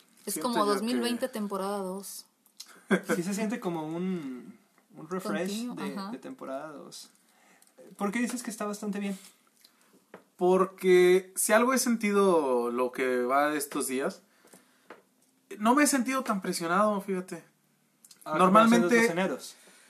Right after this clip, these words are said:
Speaker 2: ¿Cómo?
Speaker 3: A comparación de otros eneros.
Speaker 2: Sí, porque normalmente era asistir a reuniones, levantadas, rosarios. Aquí en mi familia tenemos esa costumbre. Y también,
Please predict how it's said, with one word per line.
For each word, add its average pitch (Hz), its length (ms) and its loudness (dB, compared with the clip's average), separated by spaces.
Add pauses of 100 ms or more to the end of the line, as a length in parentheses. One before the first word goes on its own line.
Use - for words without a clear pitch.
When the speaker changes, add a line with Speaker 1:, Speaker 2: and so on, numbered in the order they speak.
(160)
Speaker 2:
¿Cómo? 302 360 -2
Speaker 3:
A 156 120 -4
comparación 139 560 -6
de 139 60 -6
otros 131 280 -10
eneros. 165 420 -6
Speaker 2:
Sí, 190 200 6
porque 165 360 0
normalmente 208 720 4
era 196 460 6
asistir 156 460 -2
a 151 440 2
reuniones, 151 800 -2
levantadas, 143 760 0
rosarios. 143 800 -4 (100)
Aquí 160 280 -2
en 127 500 -4 (400)
mi 151 100 -8
familia 175 320 2
tenemos 160 280 -2
esa 160 160 -2
costumbre. 151 380 -4 (1400)
Y 196 420 4 (100)
también, 208 640 2